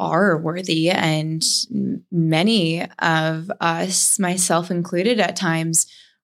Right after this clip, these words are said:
really have such a genuine, deep belief that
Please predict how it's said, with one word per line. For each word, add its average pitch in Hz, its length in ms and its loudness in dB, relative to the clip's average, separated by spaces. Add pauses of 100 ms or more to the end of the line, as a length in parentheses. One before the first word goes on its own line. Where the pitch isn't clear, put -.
really 190 380 4
have 196 460 0
such 175 380 0
a 165 340 -2 (140)
genuine, 180 640 2
deep 170 340 0
belief 170 500 0
that 160 220 0